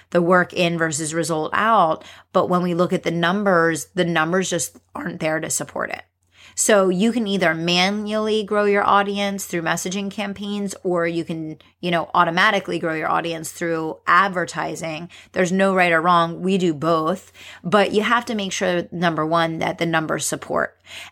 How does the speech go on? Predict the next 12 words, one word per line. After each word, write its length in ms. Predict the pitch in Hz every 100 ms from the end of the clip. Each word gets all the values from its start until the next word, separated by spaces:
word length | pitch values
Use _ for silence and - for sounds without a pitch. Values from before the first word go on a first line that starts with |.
| -
Number 320 | 208 214 196
two, 220 | 190 254
you 100 | 214
have 160 | 202 196
to 80 | 185
make 160 | 170
sure 160 | - 170
that 100 | 165
the 100 | 165
audience 440 | 160 156 151 143
is 140 | 156 156
nurtured. 480 | 160 - - -